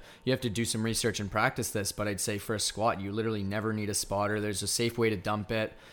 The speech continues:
You know, like Josh said, you're never gonna be tra-, training really till failure. And there's gonna be a couple of times where you might fail here and there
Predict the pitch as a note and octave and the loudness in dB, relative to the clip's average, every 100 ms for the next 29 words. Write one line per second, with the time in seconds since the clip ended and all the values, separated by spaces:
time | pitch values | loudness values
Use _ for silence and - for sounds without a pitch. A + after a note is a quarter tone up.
0 | - - G2+ G2+ G2+ G2+ G#2 - G#2+ - | -10 -2 0 2 2 0 0 2 2 2
1 | A2 G#2 G#2+ A#2 A#2+ A2 - A2+ G#2+ - | 0 0 0 0 0 0 -2 -2 -2 -4
2 | - A2 A2 G#2 G#2+ G#2 G2+ G2+ F#2 G2+ | -6 -4 -2 -2 -2 -2 -2 -4 -4 -2
3 | G#2+ G2 G2 F2+ F#2 G2+ A2+ G#2 F2+ A#2+ | 0 0 -2 -4 -4 -4 -2 -2 0 2
4 | C3 - G#2 G2 G2+ G2+ G2 F#2 - G2+ | 2 2 0 0 -2 -2 -2 -4 -2 -2
5 | F2 - C3 B2+ G#2 G2 G#2 | -2 2 4 4 4 0 0